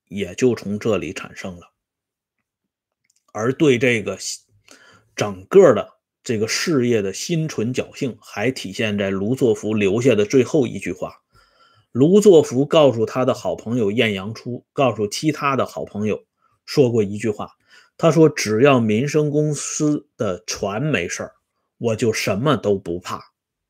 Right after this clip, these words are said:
而最后民生公司的这条大船终于出事儿了。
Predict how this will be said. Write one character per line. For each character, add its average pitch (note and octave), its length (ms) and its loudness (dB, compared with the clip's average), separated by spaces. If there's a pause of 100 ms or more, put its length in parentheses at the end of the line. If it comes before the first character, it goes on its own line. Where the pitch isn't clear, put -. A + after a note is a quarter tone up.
(400)
而 A#2+ 220 -2
最 D3 180 6
后 C3+ 300 0
民 B2 320 -2
生 D3 260 2
公 C#3 180 2
司 C3+ 220 2
的 B2 80 4
这 A2 160 0
条 G#2+ 220 -4
大 G2 220 -2
船 F#2 380 -10 (120)
终 C#3 320 4
于 G#2 180 -4
出 - 220 -10
事 A2 100 -6
儿 G#2+ 120 -6
了。 - 40 -20